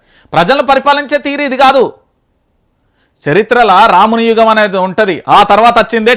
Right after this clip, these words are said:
చంద్రశేఖరుడు యుగం. ఇక మళ్ళా మళ్ళా మీరు ఈ దిక్కుమొక్కున తెలంగాణలో సరిహద్దులలో కూడా కనబడకూర్రి. ప్రభుత్వం వచ్చిన తర్వాత, ప్రభుత్వం తర్వాత బీఆర్ఎస్ ప్రభుత్వం వచ్చిన తర్వాత ఈ చుట్టుముట్టు కూడా మిమ్మల్ని కనబడనియ, కనబడద్దు కూడా మీరు.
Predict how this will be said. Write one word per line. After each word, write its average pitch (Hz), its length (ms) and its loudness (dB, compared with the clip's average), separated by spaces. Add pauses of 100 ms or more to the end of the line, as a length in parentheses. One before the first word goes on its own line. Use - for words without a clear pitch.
చంద్రశేఖరుడు 226 640 0
యుగం. 185 300 -2 (640)
ఇక 196 120 0
మళ్ళా 233 260 2
మళ్ళా 262 220 2
మీరు 247 200 0
ఈ 247 60 -4
దిక్కుమొక్కున 240 500 -4
తెలంగాణలో 240 460 -2
సరిహద్దులలో 233 680 0
కూడా 240 160 0
కనబడకూర్రి. 214 640 0
ప్రభుత్వం 196 580 -2
వచ్చిన 233 260 -4
తర్వాత, 170 440 0 (540)
ప్రభుత్వం 247 760 0
తర్వాత 240 300 2
బీఆర్ఎస్ 233 480 0
ప్రభుత్వం 233 300 -2
వచ్చిన 226 220 -4
తర్వాత 233 260 2
ఈ 240 160 0
చుట్టుముట్టు 226 480 -6
కూడా 240 180 0
మిమ్మల్ని 220 320 0
కనబడనియ, 214 600 0 (440)
కనబడద్దు 233 500 2
కూడా 254 180 2
మీరు. 185 240 -2